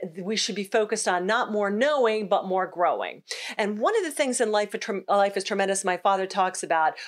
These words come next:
was a consultant by the name of Ivy Lee, who found Charles Schwab early on in his career and said, Listen, I can make you, uh, just, uh, really increase your productivity if you just follow this one thing.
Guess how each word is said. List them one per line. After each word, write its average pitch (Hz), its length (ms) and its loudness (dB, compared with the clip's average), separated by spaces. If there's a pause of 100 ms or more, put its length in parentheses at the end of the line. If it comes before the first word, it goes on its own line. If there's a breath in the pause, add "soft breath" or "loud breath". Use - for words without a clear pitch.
was 233 160 0
a 233 60 0
consultant 214 720 0
by 190 100 2
the 180 120 -2
name 185 200 -2
of 175 180 -2
Ivy 226 400 0
Lee, 170 440 -2 (320 loud breath)
who 226 100 -2
found 226 300 0
Charles 233 340 2
Schwab 190 420 2
early 202 260 2
on 196 220 0
in 185 140 -4
his 190 220 -2
career 175 340 -2
and 185 160 -4
said, 185 220 0
Listen, 214 380 -2 (460 loud breath)
I 208 300 4
can 208 500 -2
make 190 340 0
you, 170 420 -2 (300 loud breath)
uh, 160 600 2
just, 196 400 -2
uh, 202 140 -2
really 226 360 2
increase 220 360 -2
your 208 80 0
productivity 190 800 0
if 190 180 -4
you 185 80 -4
just 196 480 -2
follow 190 260 4
this 185 220 -2
one 175 180 -2
thing. 131 320 -4